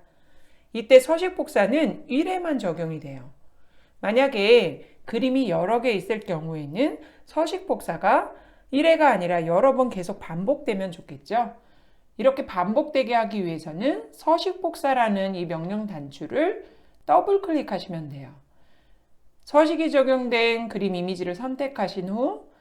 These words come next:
서식 복사를 더블 클릭합니다. 그러면 마찬가지로 마우스 포인터에 페인트 분 모양이 따라 붙고요. 세 번째 이미지를 클릭. 어때요? 적용되면서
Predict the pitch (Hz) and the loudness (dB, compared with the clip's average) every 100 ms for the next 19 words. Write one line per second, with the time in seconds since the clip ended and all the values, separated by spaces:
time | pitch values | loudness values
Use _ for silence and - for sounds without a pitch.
0 | _ - 220 220 269 180 - 156 147 226 | _ 2 2 2 -2 -6 -8 -10 -4 -2
1 | 311 370 - - 320 330 330 330 208 180 | 0 -2 -6 -2 -2 -2 -8 -6 -6 -6
2 | 156 143 131 123 139 _ _ - - _ | -10 -12 -14 -20 -20 _ _ -20 -20 _
3 | _ _ - _ - _ - 262 294 262 | _ _ -20 _ -20 _ 4 6 8 8
4 | 247 294 320 294 254 214 233 226 170 196 | 6 6 4 4 4 4 4 8 8 8
5 | - - 294 294 302 302 220 185 196 269 | 2 0 2 2 0 -2 0 2 4 4
6 | 320 349 - _ _ _ _ 349 370 330 | 4 -2 -12 _ _ _ _ -10 -6 -6
7 | 262 202 214 214 202 202 254 269 190 - | -2 0 2 0 0 2 2 2 0 -8
8 | 170 160 180 277 339 - _ _ _ _ | -6 4 4 4 2 -8 _ _ _ _
9 | _ _ - 269 285 330 320 262 208 185 | _ _ 0 6 8 8 6 2 2 0
10 | 156 - 254 277 285 285 285 - _ _ | -4 -10 -6 0 0 -2 -6 -16 _ _
11 | 165 - 170 208 302 - - - 208 294 | -16 -8 0 4 4 0 -12 -6 -2 0
12 | 320 262 226 208 180 175 311 370 - | 0 0 0 -2 -2 2 4 4 2